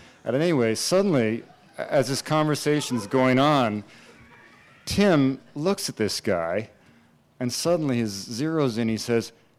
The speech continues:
"Howard, Howard Ziegler." <laughs> Bogota, sixty-five.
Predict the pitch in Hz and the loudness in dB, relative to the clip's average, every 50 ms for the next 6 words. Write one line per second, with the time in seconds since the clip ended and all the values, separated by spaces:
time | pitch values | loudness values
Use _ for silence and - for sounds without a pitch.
0 | _ _ - - - - - 147 147 139 127 113 98 80 78 78 - - - _ | _ _ -18 -14 -12 -8 -4 -4 -2 -2 0 -2 -2 -4 -6 -10 -14 -16 -20 _
1 | _ _ _ _ _ _ - - - - 156 151 147 143 135 120 104 104 98 107 | _ _ _ _ _ _ -14 -10 -6 -4 0 2 4 4 4 2 0 -2 -4 -2
2 | 120 120 117 101 104 98 90 76 64 - - _ _ _ _ _ _ - - - | 0 0 0 -2 -4 -6 -6 -6 -10 -16 -18 _ _ _ _ _ _ -20 -20 -20
3 | - - - - - - - - - - - - - - - - - - - - | -20 -18 -18 -16 -14 -14 -12 -12 -12 -12 -12 -12 -12 -12 -12 -12 -12 -10 -10 -10
4 | - - - - 302 - - - 120 - - - - - - - - - - - | -8 -8 -6 -4 -2 -2 0 0 -2 -2 -4 -6 -8 -8 -8 -10 -8 -8 -10 -10
5 | - - - - - - - 107 98 - - 170 180 185 170 165 - - 160 131 | -10 -12 -12 -12 -12 -12 -12 -10 -2 4 6 6 6 8 6 4 4 4 4 4
6 | 107 110 113 - - - 156 - - - 143 131 - - 135 131 127 120 107 92 | 4 4 2 2 2 2 0 0 0 0 0 0 2 2 2 4 4 4 2 0
7 | 85 90 95 - | -2 -6 -8 -10